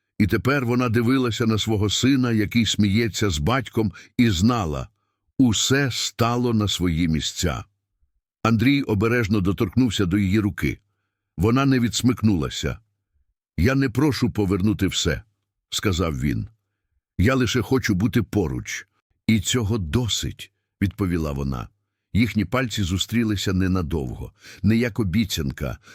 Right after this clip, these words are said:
а як підтвердження того, що минуле не має більше влади над ними.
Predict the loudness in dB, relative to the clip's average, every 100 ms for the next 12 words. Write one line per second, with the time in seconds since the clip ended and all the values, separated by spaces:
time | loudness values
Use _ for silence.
0 | -8 -2 -2 -2 -4 -6 -2 -2 -2 -2
1 | -2 -2 -2 -2 0 -2 -4 -14 -14 -8
2 | -2 2 2 4 4 2 2 2 0 0
3 | -2 0 -2 -2 -2 0 0 0 -2 -4
4 | -2 -2 -2 -2 -6